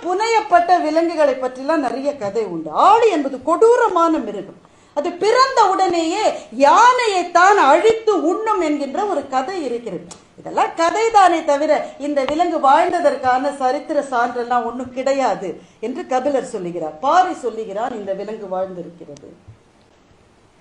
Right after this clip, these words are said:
வாழ்ந்து அந்த விலங்கினுடைய இனம் அழிந்திருக்கிறது என்று பாரி சொல்லுகிறார். "எப்படி சொல்லுகிறாய் பாரி?" என்று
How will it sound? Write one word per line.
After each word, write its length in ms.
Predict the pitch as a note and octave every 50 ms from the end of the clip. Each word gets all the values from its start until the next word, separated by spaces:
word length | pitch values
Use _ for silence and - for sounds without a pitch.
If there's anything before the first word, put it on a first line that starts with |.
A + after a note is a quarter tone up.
| _ _ _ _ _ _
வாழ்ந்து 500 | G3+ C4+ D4+ F4 F#4+ G#4+ G#4 G4 A4 A4+
அந்த 260 | G4+ E4 D4+ C#4 C4
விலங்கினுடைய 800 | A#3+ B3 C#4+ D#4 F4+ F4+ F4 D#4 D#4+ D4 C#4 B3+ A3 G#3+ G#3 G#3
இனம் 360 | A#3 D#4 E4 G4+ G#4 G4+ -
அழிந்திருக்கிறது 1000 | - B3+ C#4 D4+ F4+ F#4 F4+ D4 C#4 A#3 A3 - - G3+ F3 E3+ E3 E3+ E3 D3 - - _ _ _ _ _
என்று 240 | - E3 F3 C4 E4
பாரி 280 | - - F3+ F3 F3
சொல்லுகிறார். 420 | D#3+ - - D#3 C#3+ C#3 D3 D3+ F#3
"எப்படி 320 | C4+ F4+ E4 G#4 A4+ A4
சொல்லுகிறாய் 520 | A4 A4 E4 D4 C4+ B3 A#3+ A3 G3 F#3+ F#3+
பாரி?" 320 | G3 G#3 G3+ G3+ G#3 G#3
என்று 460 | G3+ G3 F#3+ F3 G3 A3 G3 D#3 -